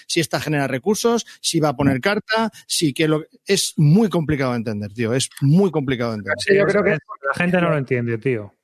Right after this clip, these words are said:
Speaker 1: Es muy difícil. No, en serio, es muy difícil. Luego ya
Speaker 2: Yo
Speaker 1: lo van
Speaker 2: también me he
Speaker 1: entendiendo
Speaker 2: encontrado
Speaker 1: al
Speaker 2: con
Speaker 1: final de
Speaker 2: muchas
Speaker 1: la
Speaker 2: pegas.
Speaker 1: partida. Al final de la partida les empieza a hacer clic y entonces
Speaker 2: Sí.
Speaker 1: es cuando ya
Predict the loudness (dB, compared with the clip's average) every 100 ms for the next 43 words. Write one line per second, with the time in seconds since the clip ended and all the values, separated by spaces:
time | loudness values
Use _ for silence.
0 | _ 0 4 4 4 2 0 -4 -8 -2
1 | 2 4 4 2 2 2 0 0 0 0
2 | 2 2 2 2 0 0 0 0 2 2
3 | 0 0 0 0 -4 -8 -2 -2 -2 -2
4 | 0 0 0 -2 0 2 2 0 0 2
5 | 2 0 -2 0 0 0 -4 0 2 4
6 | 4 2 0